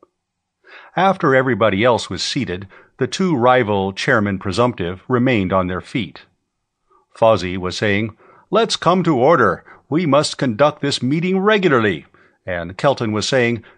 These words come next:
"Gentlemen, please, let me have your attention."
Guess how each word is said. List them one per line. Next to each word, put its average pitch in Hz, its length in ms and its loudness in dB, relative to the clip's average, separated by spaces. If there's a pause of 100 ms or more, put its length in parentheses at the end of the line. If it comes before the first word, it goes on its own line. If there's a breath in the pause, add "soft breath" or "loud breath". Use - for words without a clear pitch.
(120 soft breath)
"Gentlemen, 170 560 0
please, 147 640 0
let 170 140 -2
me 139 160 -2
have 147 260 0
your 131 160 0
attention." 117 720 -2